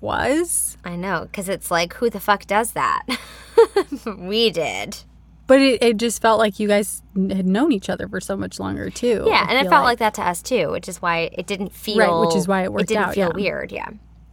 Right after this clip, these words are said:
Speaker 2: And I won't say that I love being a vegan, but I always thought and said passionately that I, that that would never be me. And here we are, having not eaten meat,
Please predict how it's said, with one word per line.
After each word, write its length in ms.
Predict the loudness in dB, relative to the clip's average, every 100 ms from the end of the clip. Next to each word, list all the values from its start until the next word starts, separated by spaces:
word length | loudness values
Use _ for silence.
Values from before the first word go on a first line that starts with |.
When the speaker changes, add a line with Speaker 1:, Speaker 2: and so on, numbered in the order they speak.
| -20 -20 -16 -16 -16 -18 -6
Speaker 2:
And 400 | 4 6 6 4 0 -2 -4 2
I 100 | 2
won't 220 | 6 4 6
say 160 | 4
that 140 | 6 6
I 120 | 6
love 680 | 2 4 8 10 8 4 -2
being 340 | 0 2 0
a 60 | -2
vegan, 760 | -2 -2 0 0 0 -4 -8 -12 -20 -20 -20 -20 _ 0
but 280 | 6 8 6 4
I 160 | 4
always 440 | 4 4 0 -2 2
thought 440 | 4 6 6 4 -4 0
and 280 | 2 2 2
said 400 | 4 4 2 -4
passionately 1080 | -2 2 2 2 -8 -6 -8 -8 -8 -8 -6
that 80 | -2
I, 340 | 4 4 4 0 -4
that 180 | 0
that 240 | 2 2 2
would 180 | -4 -2
never 480 | 2 2 4 -2
be 180 | -4 -6
me. 460 | -6 -6 -6 -8 -10 -20 -20 -20 -20 -4
And 300 | 0 0 -2
here 340 | -8 -2 0
we 140 | 4 6
are, 420 | 8 8 8 6
having 340 | 2 0 0 2
not 220 | 2 2
eaten 300 | -4 -4 -4
meat, 340 | -2 -2 -4